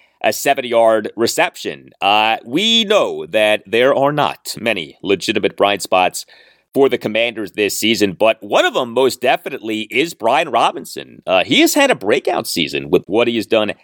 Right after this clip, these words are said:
as a pass catcher, and I certainly could see whoever is running Commanders football operations beyond this season having a running back mix for next season featuring Robinson,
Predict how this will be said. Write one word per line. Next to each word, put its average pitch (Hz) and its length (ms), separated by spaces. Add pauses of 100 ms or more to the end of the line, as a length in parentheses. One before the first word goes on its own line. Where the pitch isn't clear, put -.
(140)
as 120 220
a 101 60
pass 120 360
catcher, 98 540
and 110 340
I 220 80
certainly 233 360
could - 160
see 127 480
whoever 143 400
is 107 200
running 107 340 (280)
Commanders 120 480
football 110 380
operations 101 720
beyond 98 380
this 92 200
season 101 380 (240)
having 139 540
a 110 60
running 127 300
back 110 320
mix 107 500
for 104 100
next 107 320
season 101 420 (260)
featuring 135 640
Robinson, 104 720